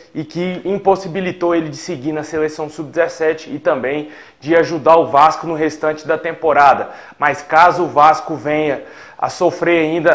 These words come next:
até as últimas rodadas do Campeonato Brasileiro, pode ser que ele consiga voltar antes pra tentar ajudar o Vasco aí a se livrar de algum possível rebaixamento.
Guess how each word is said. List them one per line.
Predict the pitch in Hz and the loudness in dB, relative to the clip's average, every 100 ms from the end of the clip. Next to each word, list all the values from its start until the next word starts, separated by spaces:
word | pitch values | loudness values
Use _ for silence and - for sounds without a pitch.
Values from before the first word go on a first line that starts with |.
| 156 | 4
até | 151 165 | 2 4
as | 170 151 | 4 2
últimas | 151 156 156 | -6 -6 -6
rodadas | 131 175 127 139 143 139 | 2 2 4 4 4 0
do | 131 | -6
Campeonato | 160 151 156 160 160 | -8 -2 -2 -2 -2
Brasileiro, | 180 180 151 170 165 - - - | -2 -2 0 0 -2 -6 -10 2
pode | 165 175 | 2 2
ser | 175 175 | -2 -2
que | 175 | -2
ele | 170 | -4
consiga | 185 175 - 170 175 | -6 -8 -8 -2 0
voltar | 175 175 156 170 160 | 2 0 0 2 2
antes | 151 175 175 - - - _ | 2 0 -2 -10 -20 -20 _
pra | 160 170 | 2 2
tentar | 180 156 165 165 | 0 0 4 4
ajudar | 156 170 151 160 | 2 0 2 2
o | 139 | 4
Vasco | 135 147 - - | 4 4 2 -2
aí | 143 147 | -2 -2
a | |
se | - 156 | -4 -6
livrar | 156 135 147 151 | -4 2 4 4
de | 156 | 2
algum | 151 - | -2 -2
possível | - 151 - 151 147 | -10 -12 -10 -4 -2
rebaixamento. | 156 143 151 - 156 123 120 101 | 0 2 0 0 -6 -4 -8 -10